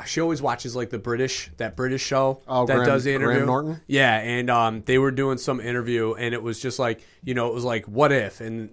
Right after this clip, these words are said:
Speaker 1: <laughs> you know, just their answers back and forth. Like, one of it was like, "Would you rather get eaten by Rocket or would you rather get sat on by the Hulk?"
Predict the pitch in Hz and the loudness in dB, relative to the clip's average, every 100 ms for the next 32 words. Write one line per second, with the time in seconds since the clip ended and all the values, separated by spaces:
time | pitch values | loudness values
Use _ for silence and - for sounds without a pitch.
0 | - 160 123 113 139 - 147 117 127 131 | -6 -2 -2 -2 -4 -2 -2 0 -4 -4
1 | 117 - 120 117 104 131 113 117 110 - | -4 0 0 -2 -6 -4 -2 -4 -6 -10
2 | - - 120 135 131 120 123 123 113 117 | -20 -6 -2 0 0 -2 0 0 -2 -4
3 | 110 107 _ _ _ 123 123 131 131 143 | -6 -8 _ _ _ -4 -2 0 2 2
4 | 143 139 127 127 131 127 120 104 110 120 | 2 0 -2 -4 -2 2 2 4 4 4
5 | 135 135 113 117 113 110 110 110 110 110 | 2 -2 -2 -4 -4 -4 -2 -2 -2 -4
6 | 107 - - 117 113 120 113 101 113 123 | -6 -8 -4 -2 -2 0 -2 -2 0 0
7 | 131 | -2